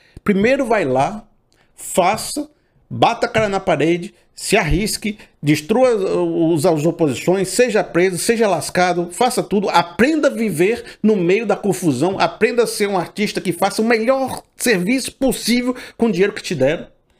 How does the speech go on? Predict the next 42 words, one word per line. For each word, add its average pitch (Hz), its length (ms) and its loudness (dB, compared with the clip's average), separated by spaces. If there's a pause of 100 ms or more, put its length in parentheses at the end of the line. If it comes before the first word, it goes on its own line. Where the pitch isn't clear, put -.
(300)
E 214 140 4
aí 233 220 4
as 269 100 0
pessoas 214 560 0
vão 269 220 4
reconhecer 226 680 0
e 214 80 -2
vão 220 200 -2
te 247 100 0
auxiliar 185 420 0
e 190 40 2
vão 196 120 -2
te 196 140 -2
dar 185 100 0
mais. 107 480 -4 (180)
E 247 120 4
não 254 280 2
é, 131 240 0
espere 233 520 0
te 247 100 -8
dar 226 140 2
mais 208 280 -4
pra 208 120 0
você 190 240 -2
fazer 175 260 -2
mais. 101 460 -6 (400)
Conseguiu 135 320 0
entender 110 260 -2
agora? 147 320 -4 (1040)
Porque 120 440 0
essa 151 300 0
atitude 131 460 -4
de - 80 2
esperar 117 460 0
ter - 360 -6
todos 269 260 2
os 269 140 0
recursos 160 420 0
pra 123 140 0
você 123 340 0
poder 127 340 0
ser, - 500 -2